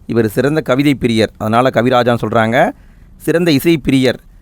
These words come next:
வீணை வாசிப்பது போன்ற நாணயத்தை விட்டிருக்காரு. அடுத்து இருபத்தி ஏழாவது கேள்வி,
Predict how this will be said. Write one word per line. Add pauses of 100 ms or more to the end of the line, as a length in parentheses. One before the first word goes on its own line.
(140)
வீணை
வாசிப்பது
போன்ற
நாணயத்தை
விட்டிருக்காரு. (460)
அடுத்து
இருபத்தி
ஏழாவது
கேள்வி,